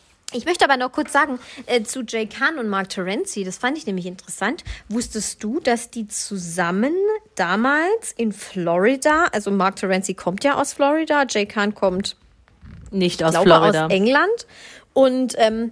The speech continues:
Speaker 2: Kommt der
Speaker 1: die
Speaker 2: nicht,
Speaker 1: haben
Speaker 2: ach Gott, ich hätte, Entschuldigung, ich hab gedacht, der kommt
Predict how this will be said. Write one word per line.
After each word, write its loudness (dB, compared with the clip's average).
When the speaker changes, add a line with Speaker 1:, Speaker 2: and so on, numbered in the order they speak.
Speaker 2:
Kommt 4
der 8
Speaker 1:
die 6
Speaker 2:
nicht, 2
Speaker 1:
haben 0
Speaker 2:
ach -2
Gott, 2
ich -4
hätte, 0
Entschuldigung, 2
ich -2
hab -2
gedacht, -2
der 2
kommt -2